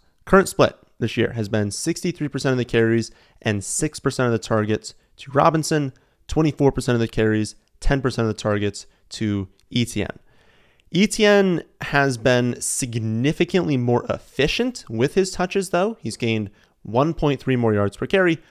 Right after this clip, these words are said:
four and a half more yards per reception. We only have two games, so that could absolutely fluctuate. But I think if you watch them play, you're like, "This makes sense." Etienne is a much more explosive player.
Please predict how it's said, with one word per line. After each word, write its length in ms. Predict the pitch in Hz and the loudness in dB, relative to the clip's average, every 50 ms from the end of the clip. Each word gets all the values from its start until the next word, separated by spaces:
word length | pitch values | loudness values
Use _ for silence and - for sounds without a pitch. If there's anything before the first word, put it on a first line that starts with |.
| _ _ _ | _ _ _
four 320 | _ - - - 156 165 160 | _ -4 2 4 6 6 6
and 80 | 139 | 4
a 40 | 120 | 2
half 380 | - - 117 117 131 - - - | 0 0 0 0 0 -2 -2 -2
more 180 | 123 117 113 | 0 2 2
yards 460 | 107 107 107 104 104 104 101 95 - - _ _ _ - - | 2 2 2 2 2 2 0 -4 -8 -18 _ _ _ -10 -4
per 120 | - 117 | -2 -2
reception. 580 | 104 98 - - 156 - - - 156 143 143 127 - _ _ _ | -2 0 2 0 0 0 0 -2 -2 -2 -2 -4 -8 _ _ _
We 100 | - 120 | -4 -2
only 120 | 117 113 | -2 -2
have 200 | 117 104 - - | -2 -4 -6 -8
two 220 | - - 156 147 123 | -8 -4 -4 -2 -2
games, 420 | 110 110 113 127 135 135 127 - | 0 0 0 0 0 -2 -2 -4
so 100 | - 110 | -4 -2
that 160 | 107 120 - | -2 -2 -2
could 140 | - 120 - - | -4 -6 -8 -4
absolutely 540 | - 113 110 101 - - 120 113 107 - | -2 -2 -2 -4 -4 -6 -4 -4 -4 -6
fluctuate. 640 | 185 - - 185 180 - - 185 170 170 156 143 - - _ _ - - | -6 -2 -2 -2 -2 0 2 4 4 6 4 2 0 -4 _ _ -4 2
But 120 | 127 117 | 4 4
I 60 | 117 120 | 4 4
think 140 | 143 127 | 2 0
if 100 | 120 123 | -2 -2
you 120 | 127 120 110 | -2 -2 -2
watch 560 | 113 110 110 117 117 120 120 117 - - - | 0 0 2 4 4 6 4 2 0 -4 -4
them 160 | - 113 110 | -2 -2 -2
play, 320 | - - - 170 156 156 151 | -2 0 2 4 6 6 6
you're 180 | 139 127 123 | 6 6 6
like, 280 | 120 117 110 107 - - | 6 6 4 4 2 0
"This 280 | 127 117 - - - | 0 0 0 -2 -4
makes 280 | 127 123 113 107 - - | -2 0 0 0 -2 -2
sense." 360 | - 117 110 107 107 - - - _ _ _ - | 0 0 0 0 0 -4 -8 -14 _ _ _ -6
Etienne 380 | - 123 117 - - 123 113 113 | -4 -4 -2 0 2 2 2 2
is 80 | 107 110 | 2 0
a 80 | 107 | 0
much 420 | 107 113 127 131 127 127 120 - - | 0 2 2 2 2 2 0 -2 -2
more 160 | 123 113 110 | 0 0 0
explosive 420 | 107 - - 113 104 - 117 107 | 0 -2 -2 -2 -2 -2 -4 0
player. 400 | - 156 156 151 147 139 135 - | 4 6 8 8 8 6 4 0